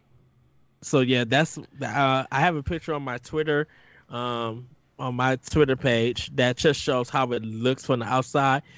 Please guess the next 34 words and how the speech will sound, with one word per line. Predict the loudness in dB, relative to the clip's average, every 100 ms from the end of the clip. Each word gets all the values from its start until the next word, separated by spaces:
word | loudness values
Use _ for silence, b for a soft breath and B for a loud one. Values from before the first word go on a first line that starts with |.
| B -2
but | 2
I | 2
didn't | 2 0
get | -4 -6
to | -6
capture | 0 0 0 -2 0 -2 -4
it | -6
from | -6 -4 0
it | 0 -2 _
selected. | -8 -2 0 -2 -4
And | 2 2
it's | 6
not | 4
that | 4 2
hard. | 2 0 -2
You | -2
just | -2 2
gotta | 4 6 4 B B -6
see | 0
what | 2 2 0
you | -8
want | -4 0 0 -2 _ -8
and | -4 0
then | 0 0 -4 -8
select | -2 4 4 2 0
it | -4
and | -6 -4
then | -4 -2
go | 0 2
about | 2 0 0
your | 4
business | 2 2 -8 -14 -20 -20 -18 -10
and | -10
everything. | -8 -10